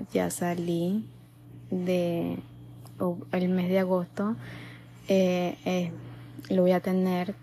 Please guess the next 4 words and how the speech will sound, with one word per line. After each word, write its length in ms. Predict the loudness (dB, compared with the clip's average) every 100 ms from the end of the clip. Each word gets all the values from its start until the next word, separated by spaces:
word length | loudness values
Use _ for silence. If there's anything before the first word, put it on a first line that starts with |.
| -18 -20 -20 -20 -20 -20 0
todo 320 | 4 6 4
de, 300 | 4 4 2
de 160 | 2 0
vacaciones. 960 | 0 -2 -6 -4 -2 0 0 0 -2